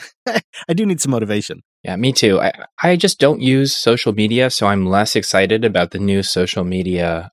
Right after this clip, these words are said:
Speaker 2: options.
Speaker 1: Yeah, yeah. Nostr appeals to me from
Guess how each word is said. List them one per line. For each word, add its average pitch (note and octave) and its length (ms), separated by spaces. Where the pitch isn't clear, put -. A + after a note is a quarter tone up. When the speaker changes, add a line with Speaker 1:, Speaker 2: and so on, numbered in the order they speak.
Speaker 2:
options. B2+ 640
Speaker 1:
Yeah, A2 240
yeah. G2+ 200
Nostr A3+ 480
appeals E3+ 480
to E3 140
me C#3 240
from A#2 500